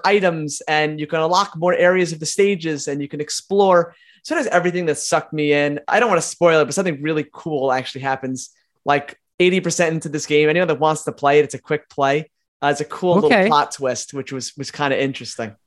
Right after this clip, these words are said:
Speaker 2: I like a good plot twist.
Speaker 1: <laughs> But it's a silly game. What the, basically the, the, the, I'd say the sell on this game is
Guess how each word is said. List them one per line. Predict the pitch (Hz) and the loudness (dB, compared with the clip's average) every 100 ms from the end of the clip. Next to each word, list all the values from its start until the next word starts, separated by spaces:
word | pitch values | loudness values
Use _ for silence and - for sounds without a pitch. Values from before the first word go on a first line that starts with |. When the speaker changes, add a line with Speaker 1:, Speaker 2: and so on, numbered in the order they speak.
| - | -2
Speaker 2:
I | 156 160 | 2 4
like | 151 185 165 | 4 2 2
a | |
good | 165 151 | 2 0
plot | - 147 143 | 0 -2 -2
twist. | - 135 139 - - _ - | -4 -6 -6 -12 -18 _ -2
Speaker 1:
<laughs> | 185 - 277 - 302 233 - - - - - - | -2 0 -2 -2 -4 -6 -8 -12 -14 -20 -20 0
But | 262 | 2
it's | 285 | 2
a | 277 | 0
silly | - 254 226 | 4 6 6
game. | 208 185 175 | 4 0 0
What | 208 - | 0 2
the, | 208 196 | -2 2
basically | 220 254 - 196 | 4 4 2 -2
the, | 151 147 - | -2 -6 -8
the, | 151 139 123 _ _ _ _ _ - | -6 -6 -6 _ _ _ _ _ -8
the, | 139 131 135 | -4 0 0
I'd | 170 | 2
say | 214 | 0
the | 160 | 0
sell | - - 233 233 | -2 2 4 4
on | 185 | 2
this | 151 - | -2 -2
game | 202 226 185 | 0 0 2
is | 147 147 139 - | 2 2 2 -4